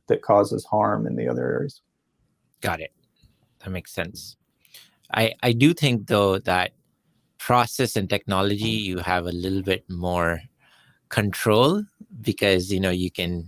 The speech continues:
Speaker 2: design technology to work a certain way and, you know, it's gonna operate that way ninety-nine point nine percent of the time. And, uh,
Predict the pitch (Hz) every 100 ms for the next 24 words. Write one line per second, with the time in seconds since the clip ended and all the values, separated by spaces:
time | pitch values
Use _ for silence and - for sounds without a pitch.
0 | 101 - 92 92 95 101 98 95 95 92
1 | 98 98 98 101 90 98 101 - 110 -
2 | 117 113 113 117 123 143 156 - - 92
3 | 92 90 92 - 90 92 92 92 90 95
4 | 90 67 95 - 95 92 - 92 92 92
5 | 95 107 92 95 101 98 101 104 104 101
6 | 98 110 110 113 120 120 117 107 165 -
7 | _ - - - - _ _ _ - 101
8 | 95 92 95 - _ _ 90 95